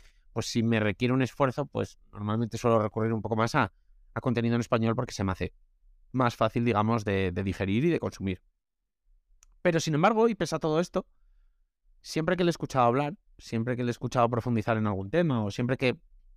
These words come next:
he leído cualquiera de sus entrevistas, o he escuchado, o lo he escuchado en algún podcast, o en algún extracto, o en algún vídeo corto de TikTok, o de Shorts, o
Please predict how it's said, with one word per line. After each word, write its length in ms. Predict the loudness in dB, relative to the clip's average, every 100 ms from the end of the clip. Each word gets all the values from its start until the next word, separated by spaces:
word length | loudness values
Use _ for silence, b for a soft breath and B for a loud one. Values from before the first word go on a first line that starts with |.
| _ _ _ _ _ -20 _ -20 -20 _ _ -20 _
he 140 | -2 2
leído 300 | 2 2 2
cualquiera 500 | 0 0 2 2 2
de 80 | -2
sus 180 | -4
entrevistas, 720 | -6 -2 0 0 -2 -2 -4 -4
o 160 | -4
he 20 | -4
escuchado, 720 | -8 -2 0 2 2 0 -4 _ _ _
o 120 | -8 -2
lo 60 |
he 40 | -2
escuchado 360 | -4 -2 0
en 60 | 2
algún 220 | 0 0
podcast, 440 | 0 2 0 0
o 40 | 0
en 60 |
algún 220 | 0 0 -2
extracto, 480 | 0 0 0 2 4
o 500 | 4 2 0 -4 -8 _ -12
en 140 | -8
algún 380 | -6 -4 -2 0
vídeo 200 | 0 0
corto 220 | 0 0
de 60 | -2
TikTok, 720 | -4 2 4 6 4 2 -4
o 220 | -6 -4
de 180 | -4 -6
Shorts, 600 | 0 4 4 2 -2 -8
o 100 | -10